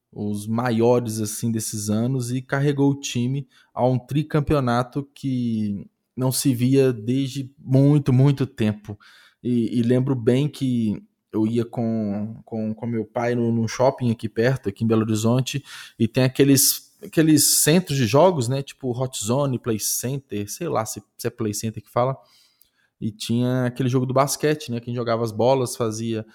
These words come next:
a pontuação, e eu era viciado naquele jogo, apesar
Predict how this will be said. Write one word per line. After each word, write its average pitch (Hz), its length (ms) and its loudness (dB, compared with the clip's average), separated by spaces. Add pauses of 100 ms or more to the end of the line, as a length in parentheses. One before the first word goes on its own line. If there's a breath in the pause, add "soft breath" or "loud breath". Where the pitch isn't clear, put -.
(400 soft breath)
a 107 280 -2
pontuação, 120 800 2
e 123 80 2
eu 123 60 6
era 127 120 4
viciado 117 600 2
naquele 113 320 -2
jogo, 110 220 0
apesar 131 420 2